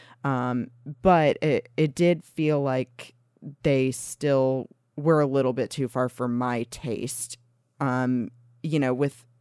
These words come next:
Crest being blown apart by the pressure, and it, it just felt like the deaths were a lot more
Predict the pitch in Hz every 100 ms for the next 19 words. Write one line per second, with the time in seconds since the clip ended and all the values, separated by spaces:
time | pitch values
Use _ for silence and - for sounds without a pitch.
0 | - 180 147 143 - - 143 135 131 131
1 | 127 - - 147 147 143 139 135 - 135
2 | - 139 123 135 - 147 131 - 135 127
3 | 127 127 - - - - 156 139 135 -
4 | 180 180 208 214 175 160 156 - 147 143
5 | 143 143 - 151 143 135 - 143 127 139
6 | - 160 143 139